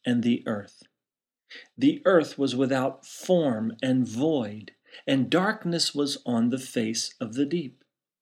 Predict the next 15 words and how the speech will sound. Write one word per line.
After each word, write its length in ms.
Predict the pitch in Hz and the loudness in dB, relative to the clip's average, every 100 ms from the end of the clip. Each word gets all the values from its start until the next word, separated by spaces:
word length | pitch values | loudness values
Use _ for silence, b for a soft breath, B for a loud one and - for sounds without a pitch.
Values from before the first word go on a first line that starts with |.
| _ - - | _ -20 -12
And 120 | 113 107 | -6 -2
the 40 | |
Spirit 440 | - - 120 127 | -2 0 -2 0
of 140 | 143 120 | 0 0
God 360 | 131 117 107 | 0 0 -4
was 200 | 113 113 | -6 -6
hovering 500 | - 123 113 110 110 | -4 -4 -4 -4 -4
over 180 | 110 104 | -6 -8
the 80 | 104 | -12
face 500 | - 117 113 - - _ _ | -8 -6 -4 -6 -8 _ _
of 200 | - 98 | -12 -10
the 80 | 104 | -8
waters." 680 | 101 104 101 127 139 - - _ _ _ _ _ _ _ _ _ _ | -8 -8 -10 -12 -12 -12 -12 _ _ _ _ _ _ _ _ _ _
Okay. 360 | 123 113 110 107 - _ _ _ _ _ _ _ _ _ _ _ _ B B B B - | -14 -10 -12 -12 -20 _ _ _ _ _ _ _ _ _ _ _ _ B B B B 0
Now, 360 | 139 120 110 | 4 4 2